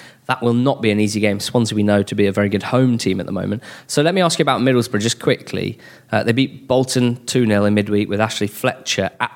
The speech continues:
the double. They beat Hull one nil on the weekend. Uh, and that was one of those games where if it had been a draw, it would have been rubbish 'cause both teams' playoff hopes would have died.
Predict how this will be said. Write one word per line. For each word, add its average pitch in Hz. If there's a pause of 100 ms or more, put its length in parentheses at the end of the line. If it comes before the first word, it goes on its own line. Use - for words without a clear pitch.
the 113
double. 104 (400)
They 113
beat 117
Hull 139
one 131
nil 107
on 104
the 110
weekend. 107 (100)
Uh, 117
and 120
that 160
was 139
one 139
of 123
those 120
games 113
where 104 (760)
if 156
it 139
had 117
been 123
a 120
draw, 143
it 120
would 110
have 110
been 110
rubbish 101
'cause 107
both -
teams' 104
playoff 101
hopes -
would 98
have 98
died. 92